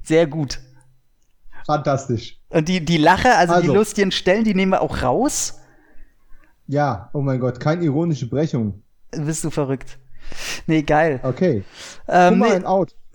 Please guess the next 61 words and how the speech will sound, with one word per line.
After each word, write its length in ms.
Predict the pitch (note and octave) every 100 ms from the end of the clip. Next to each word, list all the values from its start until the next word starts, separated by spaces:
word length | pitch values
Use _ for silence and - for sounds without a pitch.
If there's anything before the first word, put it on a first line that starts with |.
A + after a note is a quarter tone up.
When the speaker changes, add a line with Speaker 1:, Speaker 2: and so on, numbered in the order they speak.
| - -
Speaker 1:
hier 160 | A3+
würde 160 | F#3+ C#4
ich 60 | -
sagen, 300 | A3+ A3 F3
ne, 200 | G3+ G3
ich 180 | G3+ G#3+
hab 140 | G#3+
jetzt, 340 | A3 G#3+ - -
äh, 240 | G3+ G3
ah 80 | F3
nee, 160 | G3+ E3+
den 160 | D#3
Film 240 | - F#3 F#3+
darf 180 | F3
ich 80 | F3
nicht 180 | E3 D3
nennen, 300 | C#3+ C#3 G3
den 160 | G#3+ G#3
ich 80 |
geguckt 480 | G#3 G#3 - A3+ -
habe, 540 | G3+ G3+ A3 B3 B3+ -
ähm, 340 | F#3 F#3 F#3+ F#3+
sonst 380 | F3+ F#3 - -
verrate 460 | F3 D3+ D#3+ F#3+
ich 40 | F3
das, 340 | F3 - -
äh, 400 | C3+ D#3+ D#3+ E3
Halloween-Special. 680 | D#3 F3+ F3 C#3 - C3+ - -
Aber 320 | B2 F3+ G3+
ich 160 | F3 E3
habe 240 | D3+ F3
mir 180 | F3 E3+
Artemis 540 | B2+ D#3+ - F3 E3+
Fowl 420 | - - E3+ F3+
angeguckt 580 | F3 C3 C3 B2+ C#3+ -
noch 120 | C3+
gestern, 560 | B2+ C3 - - C#3+ C#3+ - _ _ _ - - - - - -
über 180 | C#3+
den 200 | C#3+ C#3+
sich 120 | C#3+ -
gerade 280 | B2+ C3+
alle 180 | - D3
das 160 | D3 C#3+
Maul 260 | C#3 D3+ E3
zerreißen. 580 | D#3+ C3 A#2+ B2 C#3
Dieser 260 | C3 C3+ C3+
Disney-Film, 640 | B2+ E3+ F#3+ F#3 - F3+
der 120 | F3 A#2
eigentlich 220 | C#3+ D#3
im 100 | D#3
Kino 280 | - G3 G3+
kommen 240 | - F#3
sollte 320 | E3 D#3 E3+
und 100 | E3+
der 100 | D3
jetzt 180 | C#3+ -
bei 100 | D#3+
Disney 280 | D3+ D#3 D#3+
Plus 280 | D#3 G3 -
gelandet 440 | C#3 A#2+ B2 B2+
ist. 280 | - - -